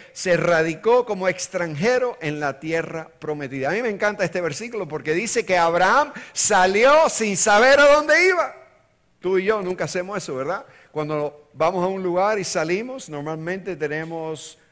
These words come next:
en mente un destino. Si estás usando un G P S,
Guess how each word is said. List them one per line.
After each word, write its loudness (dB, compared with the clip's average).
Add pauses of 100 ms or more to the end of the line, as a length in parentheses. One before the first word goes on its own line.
(240)
en -8
mente -12
un -12
destino. -12 (640)
Si -8
estás 0
usando -2
un -4
G -6
P -2 (140)
S, -4